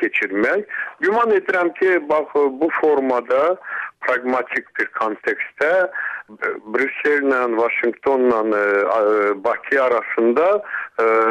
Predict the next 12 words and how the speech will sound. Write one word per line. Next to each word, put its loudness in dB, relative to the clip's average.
necə 0
ki -4
bir, 0
ə, -6
bundan 2
əvvəlki 0
dövrdə -2
təxminən, -2
ə, -4
normal 2
bir 0
münasibət -2